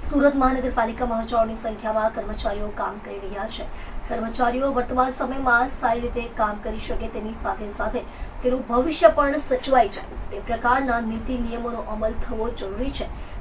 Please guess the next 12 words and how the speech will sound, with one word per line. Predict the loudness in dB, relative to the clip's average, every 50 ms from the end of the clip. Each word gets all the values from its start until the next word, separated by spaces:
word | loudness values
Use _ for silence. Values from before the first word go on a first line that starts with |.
| -8
સુરત | -4 -2 2 2 2 2 2 2
મહાનગરપાલિકામાં | 4 4 4 2 0 0 2 2 2 2 2 2 0 0 2 0 0 0 0
પહેલા | -2 0 2 2 0 0 4
કોઈ | 8 8 8 8 6 6
પણ | 6 6 6 4 2 0
કર્મચારીનું | 0 0 2 0 0 -2 0 2 2 2 4 2 2 2 2 2 0 -2
અકસ્માતથી | -2 -4 -4 -4 -4 -2 0 0 0 0 -2 -4 -6 -6 -2 -2 -2 -2 -4 -6 -8 -10 -8 -10 -10 -6 -4 -4
અથવા | -4 -2 2 2 2 2 2 -2 -10 -12 -14 -14 -14 -14 -6 -2
કુદરતી | -2 4 12 12 12 12 12 4 4 6
મોત | 4 4 4 2 -2 -2
થાય | 0 2 2 2 2 4 6
તો | 6 6